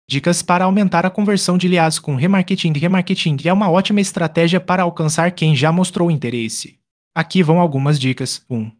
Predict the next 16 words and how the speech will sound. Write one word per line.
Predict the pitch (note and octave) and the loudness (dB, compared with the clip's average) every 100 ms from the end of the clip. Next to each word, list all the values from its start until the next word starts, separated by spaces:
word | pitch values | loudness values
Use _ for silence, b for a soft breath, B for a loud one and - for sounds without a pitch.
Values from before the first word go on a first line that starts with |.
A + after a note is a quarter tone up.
| _ _ - | _ _ -4
Segmentação. | F3+ G3+ G#3+ D#3+ - C#3 C#3 - | 2 2 4 0 0 -2 -2 -4
Direcione | D3+ F3 F3+ F3+ F3 | 0 0 2 4 4
seus | E3+ F3 | 2 2
anúncios | E3 F3+ G#3 F3 | 4 4 2 0
para | - E3+ | 0 0
diferentes | E3 E3 F3 G3 A3 | 2 2 4 4 4
grupos. | D#3+ C3 - - - - _ _ _ | 0 -2 -2 -10 -10 -12 _ _ _
Por | - | -2
exemplo, | D#3 D#3+ D#3+ C3 A#2 - | 2 4 2 0 -10 -6
quem | E3 E3 | 0 2
visitou | F3+ F#3 - F3+ | 2 0 2 2
seu | G3+ | 2
site | F#3 E3 D3 D3+ | 2 2 2 2
mas | C#3+ B2+ | 2 2
não | G3+ | 2
comprou. | A3 G3 F3+ B2+ A2+ | 2 2 2 0 -4